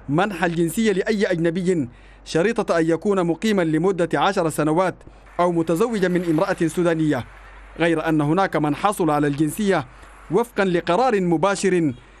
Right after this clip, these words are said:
من الرئيس السابق عمر البشير. بغض النظر عن الكيفية التي حازوا بها على الجنسية، فإن معظم السودانيين المنحدرين من أصول عراقية أو غيرها يعملون مستثمرين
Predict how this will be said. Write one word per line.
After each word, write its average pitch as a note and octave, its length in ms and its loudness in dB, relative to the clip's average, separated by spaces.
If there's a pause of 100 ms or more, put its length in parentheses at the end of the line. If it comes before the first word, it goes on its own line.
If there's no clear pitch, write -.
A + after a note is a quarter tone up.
(100)
من F#3+ 180 2
الرئيس F3 380 0
السابق F3 440 0 (320)
عمر D#3+ 300 2
البشير. C#3 480 -4 (1000)
بغض A#3 360 0
النظر A#3 320 2
عن F3+ 160 2
الكيفية F#3+ 520 0
التي F3+ 280 0
حازوا G3 320 0
بها G3 160 2
على E3 200 2
الجنسية، D#3+ 580 -2
فإن G3 360 2
معظم G#3 320 2
السودانيين F#3 760 0 (440)
المنحدرين A3 760 0
من F3+ 80 -2
أصول G3+ 380 0
عراقية F3+ 420 0 (240)
أو F#3+ 160 2
غيرها E3+ 380 0 (420)
يعملون F3+ 520 2
مستثمرين A3 580 0